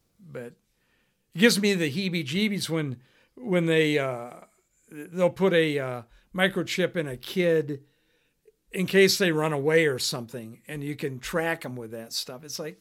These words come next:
dude, you know, really? You know, put a fence up in your yard <laughs> with a lock on the gate.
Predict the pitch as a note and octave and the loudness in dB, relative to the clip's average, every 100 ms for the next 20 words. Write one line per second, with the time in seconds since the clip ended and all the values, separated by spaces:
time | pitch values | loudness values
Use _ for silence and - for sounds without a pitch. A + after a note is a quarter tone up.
0 | _ A#3 A#3 F#3+ C3 - _ _ F#3 E3 | _ -8 -4 -4 -8 -16 _ _ -20 -18
1 | D#3+ C#3+ G3 B3 D4 C#4+ _ _ _ _ | -16 -10 -8 -6 -6 -8 _ _ _ _
2 | _ _ _ _ _ B3 D3+ D#3 F3+ G3 | _ _ _ _ _ _ -12 -8 -8 -10
3 | - A3 D#4+ D4 - E3+ - B2+ A#2 A2 | -8 -8 -4 -6 -4 -4 -6 -10 -10 -12
4 | G#2+ G#2 A2 - - - - - _ _ | -12 -16 -18 -20 -20 -20 -20 -20 _ _
5 | _ _ - - - F3+ - C4+ A3+ A3+ | _ _ -4 -4 -2 -4 0 0 4 6
6 | A#3+ - G3 F3 D#3 G3 D3 C3 C3+ | 6 4 0 0 -2 0 0 -2 -8